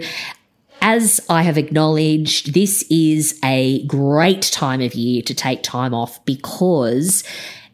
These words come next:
everyone else is on holidays as well. It is a really quiet time in the business world. And for busy business owners,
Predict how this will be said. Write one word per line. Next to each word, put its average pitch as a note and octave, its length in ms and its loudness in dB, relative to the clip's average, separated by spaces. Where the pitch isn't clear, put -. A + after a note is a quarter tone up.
everyone E3+ 500 2
else B2 440 -2
is C#3 120 0
on B2+ 120 0
holidays A#2+ 640 -2
as A2 180 -4
well. G#2+ 320 -2
It B2 140 -2
is B2 120 -2
a B2+ 60 -2
really A#2 320 -4
quiet D#3 480 0
time C#3 400 -2
in A#2+ 200 -4
the A#2+ 60 -2
business E3 460 -2
world. E3 580 2
And A3 520 2
for B3+ 760 0
busy B3+ 520 2
business D3+ 460 0
owners, C3 680 -2